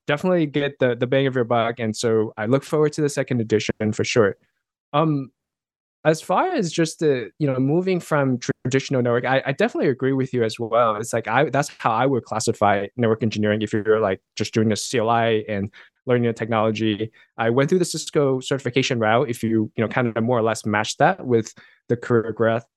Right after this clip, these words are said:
growth. And that's how you get to the next step in my days of, you know, uh, growth into from, you know, network engineer, senior network engineer. Um, moving into Amazon really was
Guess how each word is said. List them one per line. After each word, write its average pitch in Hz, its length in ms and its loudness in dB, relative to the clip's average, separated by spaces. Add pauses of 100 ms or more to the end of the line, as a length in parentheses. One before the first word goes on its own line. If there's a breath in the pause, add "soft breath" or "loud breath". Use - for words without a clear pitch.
growth. 123 320 2
And 120 260 -2
that's 160 180 2
how 160 180 2
you 127 360 -2 (140)
get 135 220 4
to 120 440 0 (100)
the 117 80 4
next 120 280 0
step 131 320 2
in 127 140 -2
my 127 180 2
days 110 320 -4 (160)
of, 107 320 0 (300 soft breath)
you 120 120 2
know, 98 200 -2 (100)
uh, 110 80 0
growth 120 380 0
into 117 280 0
from, 110 360 0
you 110 60 0
know, 107 100 0
network 110 280 0
engineer, 104 360 0
senior 110 320 0
network 104 240 0
engineer. 127 500 -2 (720 loud breath)
Um, 131 320 0 (100)
moving 311 380 2
into 285 200 -2
Amazon 151 480 0
really 165 280 0
was 143 560 -2